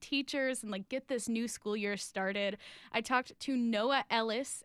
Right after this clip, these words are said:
at Inglewood Elementary School this morning, who is starting the fourth grade.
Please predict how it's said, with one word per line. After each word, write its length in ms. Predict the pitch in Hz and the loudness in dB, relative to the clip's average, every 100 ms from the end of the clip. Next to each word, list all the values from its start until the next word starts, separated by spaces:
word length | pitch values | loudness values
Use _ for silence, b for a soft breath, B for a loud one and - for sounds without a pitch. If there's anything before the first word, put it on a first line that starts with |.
| - | 2
at 240 | 214 214 - | 4 4 2
Inglewood 480 | 226 254 240 226 214 | 0 2 2 2 2
Elementary 520 | 214 208 202 196 196 | 0 0 0 -2 -4
School 500 | 202 - 196 196 190 | -6 -6 -4 -2 -2
this 240 | 196 196 208 | -6 -8 -4
morning, 440 | 196 190 190 202 - | -2 -2 -4 -6 -4
who 260 | 220 202 B B _ | -4 -4 B B _
is 140 | 220 | -8
starting 360 | - 233 233 269 | -2 2 2 0
the 60 | 277 | -4
fourth 560 | - - 339 330 - | -8 -2 0 0 -2
grade. 440 | 294 254 220 240 | 0 2 4 2